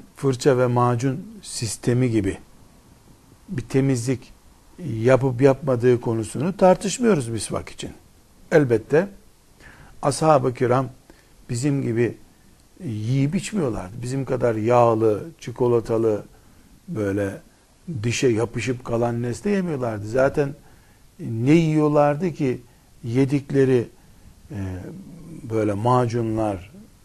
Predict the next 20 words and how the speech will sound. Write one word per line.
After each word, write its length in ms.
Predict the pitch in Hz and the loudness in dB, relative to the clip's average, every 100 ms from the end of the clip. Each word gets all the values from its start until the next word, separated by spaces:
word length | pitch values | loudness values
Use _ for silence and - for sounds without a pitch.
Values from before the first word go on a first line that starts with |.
| - | -10
temizlik 540 | 127 123 120 117 117 110 | -4 -2 -2 -2 -4 -4
malzeme, 360 | 107 107 107 | -4 -4 -2
neredeyse 560 | 123 123 123 117 123 101 | 0 0 0 -2 -4 -2
deterjanla 840 | 120 127 123 113 135 120 101 87 - - - - | -2 0 -2 0 -2 -2 -4 -8 -16 -20 -20 -10
dişlerimizi 640 | 110 - 120 113 113 107 110 | -10 -6 -4 -2 -4 -4 -6
yıkayacağız. 640 | 101 110 107 117 151 - - - - - - | -2 -2 0 -2 -2 -6 -20 -20 -20 -16 -2
Gene 360 | 127 123 110 - - | 2 2 0 -8 -8
temizlenmiyor 720 | 120 107 101 107 104 104 98 | -4 -4 -4 -4 -2 -4 -4
dişlerimiz. 640 | 98 - 107 104 151 131 | -6 -10 -8 -6 -8 -6
Neden? 320 | 127 117 147 143 - - - - - - | -2 0 0 -4 -16 -20 -20 -20 -20 -14
Çünkü 460 | - 113 - 127 123 - _ _ - - _ _ 110 | -8 -8 -4 -4 -4 -10 _ _ -20 -20 _ _ -6
yağı 340 | 101 113 180 196 | 0 6 8 8
yağlayarak 800 | 143 135 127 123 123 113 98 - - - - | 8 6 6 4 4 4 2 -4 -18 -20 -16
yiyoruz 500 | 107 98 98 85 82 92 | -10 -6 -6 -8 -10 -12
biz 140 | 85 | -10
adeta. 720 | - 80 76 78 - - - - _ _ _ _ _ - | -10 -10 -10 -12 -12 -12 -12 -14 _ _ _ _ _ -12
Yani 220 | 98 92 87 | -10 -10 -10
bizim 300 | 92 107 131 | -8 -4 -4
yediğimiz 720 | 107 107 104 120 120 135 120 - - | -2 -4 -2 0 0 0 -4 -14 -20
şeyler, 460 | - 104 95 123 | -10 -6 -4 -4